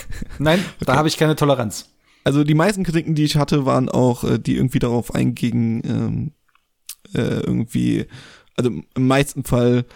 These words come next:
Speaker 2: äh, ja, Nazis schlecht machen ist okay, aber Nazis umbringen so und viel Gewalt und Splatter ist nicht in Ordnung und, äh, darüber sich lustig machen, über die Opfer des Holocaust und sowas. Äh, das war so die meisten Sachen, die habe ich alle mal weggelassen.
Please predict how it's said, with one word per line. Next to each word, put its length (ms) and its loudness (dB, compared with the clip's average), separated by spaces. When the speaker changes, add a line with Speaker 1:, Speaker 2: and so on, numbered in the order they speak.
Speaker 2:
äh, 300 4
ja, 280 4
Nazis 360 2
schlecht 300 0
machen 280 0
ist 140 -4
okay, 340 4
aber 180 0
Nazis 300 -4
umbringen 420 0
so 280 0
und 340 -6
viel 80 0
Gewalt 380 0
und 100 -4
Splatter 320 0
ist 160 -4
nicht 160 -2
in 60 -6
Ordnung 480 -2
und, 400 -8
äh, 420 -4
darüber 340 -2
sich 180 -4
lustig 280 0
machen, 180 0
über 160 0
die 120 -4
Opfer 240 -2
des 140 -10
Holocaust 440 -2
und 60 -6
sowas. 320 -8
Äh, 220 0
das 200 -2
war 120 0
so 80 -2
die 100 -2
meisten 340 -2
Sachen, 200 -2
die 80 0
habe 100 -6
ich 40 -2
alle 100 -4
mal 120 -6
weggelassen. 540 -8